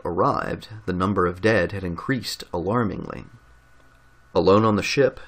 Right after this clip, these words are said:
Dal and Jack found themselves working as a well-organized team. There was no time here for argument or duplicated efforts. Everything the two doctors did was closely coordinated. Jack seemed to have forgotten his previous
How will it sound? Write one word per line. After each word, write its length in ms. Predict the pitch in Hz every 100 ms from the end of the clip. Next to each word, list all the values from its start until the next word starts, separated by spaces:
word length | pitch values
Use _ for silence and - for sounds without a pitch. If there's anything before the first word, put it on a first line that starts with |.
| - -
Dal 280 | 92 95
and 140 | 98 87
Jack 340 | 104 95 104
found 380 | - - 92 95
themselves 580 | 87 87 - 92 85 90
working 440 | 90 98 - 98
as 140 | 90 87
a 120 | 85
well-organized 1120 | 92 98 101 98 98 95 92 90 90 - -
team. 460 | - 107 - - 110 - - - -
There 140 | - 85
was 160 | 87
no 100 | 90
time 360 | 92 - 123 117
here 260 | 90 85 -
for 240 | - -
argument 500 | 92 90 90 87 92
or 140 | - 90
duplicated 640 | 87 104 101 - 90 87 82
efforts. 560 | 107 - - - - - - - - -
Everything 440 | 95 95 101 104
the 60 | 95
two 160 | - 98
doctors 440 | 85 85 85 85
did 300 | 110 123 98
was 180 | 98 87
closely 500 | - - 95 - 95
coordinated. 800 | - 107 113 92 85 - - - _ - - _
Jack 380 | - 95 98 -
seemed 480 | - - 101 95 95
to 200 | - 98
have 120 | 95
forgotten 520 | - 101 90 90 101 101
his 280 | 104 90
previous 560 | - 101 92 92 92 -